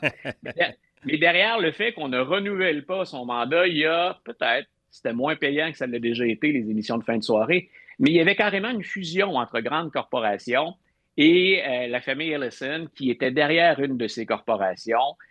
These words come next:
Speaker 2: euh, voulait obtenir sa licence puis l'autorisation de faire la fusion de la part de la F C C. Et c'est dans ce contexte-là qu'on a mis Colbert dehors. C'est un peu ce qui s'est produit aussi avec Jimmy Kimmel. Est-ce que c'était de bon goût, de mauvais goût, ce que dit Kimmel ? Je vous laisse juger.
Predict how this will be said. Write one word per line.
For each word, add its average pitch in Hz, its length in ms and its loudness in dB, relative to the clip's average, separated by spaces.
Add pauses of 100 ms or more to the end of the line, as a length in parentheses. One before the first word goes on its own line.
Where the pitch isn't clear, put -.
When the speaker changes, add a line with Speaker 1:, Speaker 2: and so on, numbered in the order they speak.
(200)
Speaker 2:
euh, 117 160 2
voulait 160 320 4
obtenir 143 400 0
sa 127 140 -2
licence 127 500 -6
puis 127 100 -8
l'autorisation 117 600 -2
de 131 60 -12
faire 123 160 2
la 110 100 0
fusion 117 340 -4
de 123 60 -6
la 104 100 2
part 120 260 2
de 107 60 -6
la 107 160 0
F 107 60 -10
C 95 200 -8
C. 139 340 -4 (260)
Et 131 60 -2
c'est 143 140 0
dans 143 120 4
ce - 80 -2
contexte-là 160 560 2
qu'on 139 200 -2
a 123 40 -2
mis 139 140 -2
Colbert 135 460 0
dehors. 127 340 -2 (420)
C'est 160 260 -2
un 233 140 2
peu 240 220 -2
ce - 80 -8
qui 180 80 -10
s'est 170 160 -4
produit 156 400 -2
aussi 196 240 -2
avec 151 240 0
Jimmy 160 260 -2
Kimmel. 147 340 0 (380)
Est-ce 120 140 -2
que 165 100 2
c'était 202 220 0
de 180 60 -2
bon 190 220 2
goût, 240 200 -2
de 196 80 -2
mauvais 165 320 0
goût, 196 220 -8
ce - 100 -12
que 160 80 -4
dit 143 220 -6
Kimmel ? 165 360 -2
Je 135 120 -10
vous 135 80 -2
laisse 165 240 0
juger. 147 580 -2